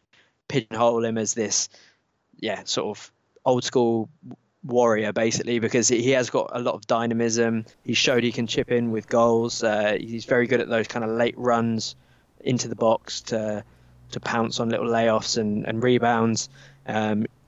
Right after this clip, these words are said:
he's got a good shot from range, technically very good. He can pass well. That time,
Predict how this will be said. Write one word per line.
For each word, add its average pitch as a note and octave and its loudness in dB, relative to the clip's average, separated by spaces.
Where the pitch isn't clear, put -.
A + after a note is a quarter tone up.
he's C3+ -4
got - 0
a - -2
good B2+ 0
shot - 0
from B2 -2
range, C3+ 2
technically - -6
very B2 2
good. B2 -2
He A#2+ -2
can A#2+ -4
pass A#2+ 0
well. A#2+ 2
That A#2 -2
time, B2+ -2